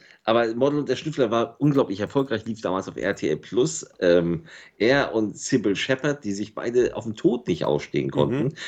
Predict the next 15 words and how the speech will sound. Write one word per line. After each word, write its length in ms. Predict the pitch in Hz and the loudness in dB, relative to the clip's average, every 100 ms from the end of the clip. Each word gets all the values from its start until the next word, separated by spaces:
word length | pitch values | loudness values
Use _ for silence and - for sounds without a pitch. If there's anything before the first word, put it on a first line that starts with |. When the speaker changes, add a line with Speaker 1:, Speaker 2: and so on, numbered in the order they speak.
| - | -12
Speaker 1:
Und 80 | - | 0
man 160 | 104 101 | 0 2
dachte 280 | 123 - 123 | -2 -2 0
damals 340 | 120 123 123 | 2 0 -2
immer, 180 | 127 123 | 0 0
dass 240 | 113 - | 0 -6
Cybill 260 | - 131 120 | -6 -4 -2
Shepherd 480 | - 185 - 87 - | -4 -4 0 0 0
so 140 | 90 | -2
das 160 | 80 - | -2 -4
Biest 420 | - 92 - 101 | -6 -6 -4 -4
ist. 220 | 156 - - - | -4 -4 -14 -12
Aber 200 | - 101 | -2 0
ich 260 | 107 - - | 0 -2 -14
glaube, 720 | - 92 92 135 156 160 160 | -4 0 2 2 4 4 4